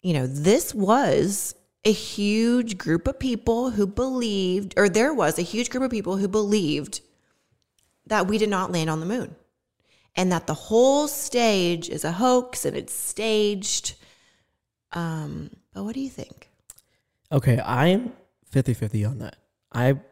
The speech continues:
Speaker 2: partially believe it and I partially don't. The reason why I partially don't is because back then, nasa had a lot of eyes, okay?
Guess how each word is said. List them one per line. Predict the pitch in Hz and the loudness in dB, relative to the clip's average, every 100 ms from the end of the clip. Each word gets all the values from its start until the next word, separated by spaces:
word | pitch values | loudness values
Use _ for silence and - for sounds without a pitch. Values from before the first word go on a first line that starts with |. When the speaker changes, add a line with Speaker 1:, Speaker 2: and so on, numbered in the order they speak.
| _ _ | _ _
Speaker 2:
partially | - 127 - 135 | -2 -2 0 -2
believe | 113 110 117 139 | 0 0 -2 -2
it | 202 - _ _ - | -4 -10 _ _ -8
and | 110 | -4
I | 110 | -2
partially | - 123 - 110 | -2 -2 -2 -2
don't. | 113 110 - - _ _ _ _ | 0 0 -2 -14 _ _ _ _
The | 151 | 2
reason | 190 | 4
why | 196 127 | 2 2
I | |
partially | 110 123 113 135 | 2 2 0 -2
don't | 110 117 135 131 110 - | -4 0 2 2 -2 -8
is | 117 | -10
because | 123 113 - 113 107 101 104 - _ _ _ _ _ _ _ _ _ _ _ _ | -6 -6 -4 -4 -4 -8 -12 -20 _ _ _ _ _ _ _ _ _ _ _ _
back | 123 107 139 269 147 | -12 -4 -4 -4 -2
then, | 131 135 196 240 - _ _ | 0 0 -2 -6 -14 _ _
nasa | 127 123 165 - 185 135 | 0 2 2 0 0 2
had | 120 113 127 - | 2 0 -4 -4
a | 117 | -2
lot | 110 110 127 | 0 2 2
of | 123 - | 0 -4
eyes, | 107 107 - 107 - - _ - | -6 -6 -12 -14 -16 -18 _ -8
okay? | 110 107 | -4 -4